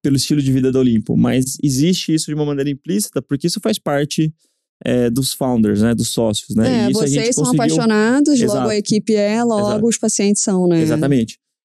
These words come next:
Speaker 1: E, e isso, eu percebo que os, os, os diversos cases de sucesso, entre aspas, sucesso é relativo, né?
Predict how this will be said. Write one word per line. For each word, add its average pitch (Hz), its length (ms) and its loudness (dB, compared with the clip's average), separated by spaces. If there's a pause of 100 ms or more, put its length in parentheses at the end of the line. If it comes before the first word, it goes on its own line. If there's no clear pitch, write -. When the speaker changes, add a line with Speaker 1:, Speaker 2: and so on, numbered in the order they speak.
Speaker 1:
E, 123 500 2
e 127 240 4
isso, 147 260 -2 (300)
eu - 100 0
percebo 147 360 -4
que - 80 -2
os, - 400 -4 (120)
os, 131 380 -2 (220)
os 131 80 -6
diversos 147 440 -2
cases 127 600 -2
de 127 160 -8
sucesso, 120 720 -2
entre 117 180 -4
aspas, 117 340 -6
sucesso 120 260 -6
é - 20 -6
relativo, 107 400 -4
né? 110 120 2